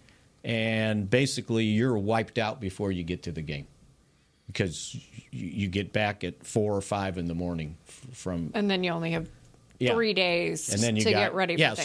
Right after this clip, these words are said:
Speaker 2: Thanksgiving.
Speaker 1: Monday's gone, right?
Speaker 2: Yeah.
Speaker 1: You got Tuesday, and you don't do much on Wednesday. Um, I just remember Jimmy Johnson's philosophy when he had to play the Thanksgiving Day game,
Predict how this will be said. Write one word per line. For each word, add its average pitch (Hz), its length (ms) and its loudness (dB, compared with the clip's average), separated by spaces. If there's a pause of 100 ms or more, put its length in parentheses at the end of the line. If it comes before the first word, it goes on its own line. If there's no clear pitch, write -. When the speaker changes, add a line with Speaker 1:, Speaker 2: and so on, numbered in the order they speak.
Speaker 2:
Thanksgiving. 110 100 4
Speaker 1:
Monday's 147 440 4
gone, 92 540 2 (200)
right? 110 280 2
Speaker 2:
Yeah. - 200 -2
Speaker 1:
You 107 120 -2
got 101 260 0
Tuesday, 131 560 2
and 107 120 -2
you 98 100 0
don't 120 260 0
do 113 140 2
much 101 300 -2
on 90 220 -2
Wednesday. 87 520 -4 (800)
Um, 82 480 -4 (520)
I 143 120 4
just 185 260 -2
remember 147 580 4 (1120)
Jimmy 151 300 4
Johnson's 131 600 2
philosophy 98 1080 2
when 95 300 2
he 104 420 0
had 101 240 0
to - 60 -6
play 98 340 0
the 85 120 -6
Thanksgiving 92 800 -2
Day 85 320 -2
game, 82 440 -4